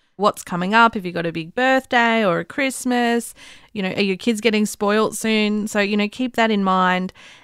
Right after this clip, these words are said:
and, you know, keep the toys age appropriate, things they really love. I think less is usually more because kids seem to get overwhelmed pretty quick,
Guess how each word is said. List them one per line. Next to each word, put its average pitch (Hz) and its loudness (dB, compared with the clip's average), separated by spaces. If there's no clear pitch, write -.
and, 180 0
you - -6
know, 170 -2
keep - -2
the 180 -4
toys 165 -4
age 160 -4
appropriate, 254 2
things 170 -4
they 165 -2
really 165 -2
love. 240 4
I 214 2
think - -4
less 196 0
is 202 -4
usually 233 2
more 247 4
because 208 -2
kids 196 -4
seem 196 -2
to 254 -2
get 254 0
overwhelmed 226 2
pretty 269 -4
quick, 427 -4